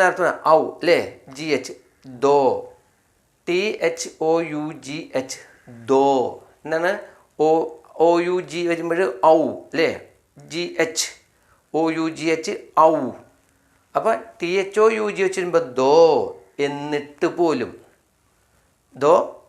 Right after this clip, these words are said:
എന്നിട്ട് പോലും. ഈവൻ, ഇ വി ഇ എൻ, ഈവൻ. ടി എച്ച് ഒ യു ജി എച്ച്, ദോ, ഈവൻ ദോ, ഈവൻ ദോ, എന്നിട്ട് പോലും. ഇനി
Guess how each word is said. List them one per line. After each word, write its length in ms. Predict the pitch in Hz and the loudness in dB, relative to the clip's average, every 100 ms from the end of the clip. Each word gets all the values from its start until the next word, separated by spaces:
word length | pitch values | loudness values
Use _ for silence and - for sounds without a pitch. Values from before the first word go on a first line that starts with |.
| _ 170 | _ -2
എന്നിട്ട് 460 | 165 165 160 160 175 175 | 0 0 -2 -2 -4 0
പോലും. 340 | 165 139 113 95 _ _ _ _ _ _ _ _ _ 202 | -2 -2 -8 -12 _ _ _ _ _ _ _ _ _ -6
ഈവൻ, 320 | 196 190 170 127 117 - - 180 | -2 2 2 0 -6 -16 -10 -6
ഇ 60 | 180 175 160 | -4 -4 -4
വി 120 | 185 202 - 160 | -6 -8 -12 -10
ഇ 20 | 147 139 | -4 -4
എൻ, 80 | 107 - - 147 | -6 -10 -12 -6
ഈവൻ. 280 | 143 139 139 101 - _ _ _ - | -2 -2 -2 -8 -16 _ _ _ -6
ടി 140 | 185 185 185 160 | -4 -4 -4 -6
എച്ച് 240 | 156 - - - 170 | -6 -10 -10 -2 2
ഒ 40 | 180 190 165 | 4 2 0
യു 140 | 160 160 143 131 | -6 -8 -8 -8
ജി 100 | 156 143 | -4 -4
എച്ച്, 160 | - 120 | -6 0
ദോ, 100 | 147 131 104 - 165 | 2 2 -2 -6 -6
ഈവൻ 280 | 156 147 143 131 127 | -2 -2 -2 -4 0
ദോ, 120 | 156 147 113 - _ _ _ _ _ _ _ - | 0 0 -4 -10 _ _ _ _ _ _ _ -6
ഈവൻ 400 | 170 165 156 156 143 131 | -4 0 0 -2 -2 0
ദോ, 120 | 143 135 104 - 147 | 2 2 -2 -4 -4
എന്നിട്ട് 400 | 147 147 139 143 139 | -4 -6 -4 -6 -4
പോലും. 340 | 135 120 110 - - _ _ _ _ | -4 -4 -8 -12 -20 _ _ _ _
ഇനി 200 | 185 226 | -8 -6